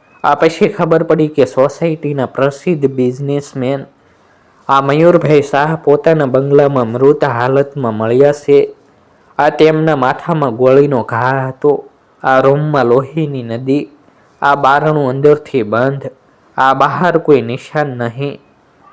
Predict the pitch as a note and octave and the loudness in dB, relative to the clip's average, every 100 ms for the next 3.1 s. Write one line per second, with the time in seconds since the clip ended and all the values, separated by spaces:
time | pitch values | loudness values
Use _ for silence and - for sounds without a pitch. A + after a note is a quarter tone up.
0 | - _ _ _ - _ _ _ D#3+ D3+ | -20 _ _ _ -20 _ _ _ 0 0
1 | D#3 F#3 D#3 D#3+ D#3+ D3+ C3 B2 C3+ - | 0 -2 0 0 0 0 2 0 0 2
2 | D#3 C#3 A#2+ - C3+ C#3 C#3+ B2+ B2 C3 | 4 4 0 -4 -2 2 2 0 0 0
3 | C#3 | 0